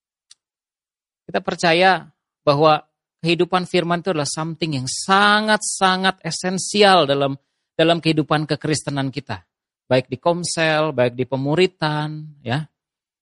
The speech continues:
Kita percaya ketika kita di komsel, kita bukan sekedar menyatakan kebenaran firman, ya, itu baik, itu penting, tapi juga kehidupannya.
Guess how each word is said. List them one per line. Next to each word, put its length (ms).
Kita 160
percaya 400
ketika 320
kita 160
di 80
komsel, 400
kita 160
bukan 280
sekedar 760
menyatakan 640
kebenaran 560
firman, 400
ya, 160
itu 80
baik, 400
itu 80
penting, 400
tapi 160
juga 240
kehidupannya. 920